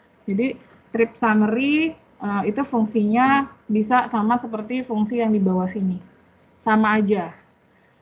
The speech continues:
Kemudian di bawahnya itu, eh, ini tidak digunakan sih sebenarnya. Nah, sam-, bawahnya lagi nantinya kita,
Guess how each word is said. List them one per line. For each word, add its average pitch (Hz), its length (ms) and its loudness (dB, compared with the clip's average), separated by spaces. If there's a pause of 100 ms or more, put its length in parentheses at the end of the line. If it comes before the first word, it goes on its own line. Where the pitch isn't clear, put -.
(640)
Kemudian 220 400 0
di 277 80 0
bawahnya 262 560 0
itu, 247 360 -8 (240)
eh, 214 520 -2
ini 269 320 0 (240)
tidak 202 360 -2
digunakan 208 520 -2
sih 240 160 -4
sebenarnya. 196 560 -2 (440)
Nah, 208 240 2
sam-, 220 280 2
bawahnya 220 480 4
lagi 277 440 -2 (400)
nantinya 247 800 0
kita, 294 480 0